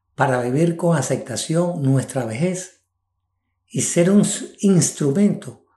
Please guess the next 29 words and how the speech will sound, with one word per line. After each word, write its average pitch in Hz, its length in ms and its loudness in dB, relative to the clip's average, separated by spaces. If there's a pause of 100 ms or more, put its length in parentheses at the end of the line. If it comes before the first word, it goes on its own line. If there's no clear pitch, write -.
(120)
para 127 180 -4
ayudar 123 340 -2
a - 20 -2
los 135 160 -2
demás. 107 460 -6 (840)
¿Qué 127 140 0
instrumento 170 720 4
puede 160 260 4
ser? 190 360 0
Podríamos 127 380 2
preguntar. 110 580 -6 (520)
Ya 120 220 0
hemos 151 220 2
hablado 156 560 -2 (720)
que - 100 -10
la 117 160 -4
persona 143 400 -2
cuando 147 200 2
acepta 143 340 -2
su 143 180 -2
vejez, 139 520 -4 (1600)
resulta 139 520 -2
que 143 100 -2
tiene 165 400 -4
mucha 180 600 2
experiencia 151 880 0
de 123 140 -2
la 117 120 -6
vida, 117 420 -6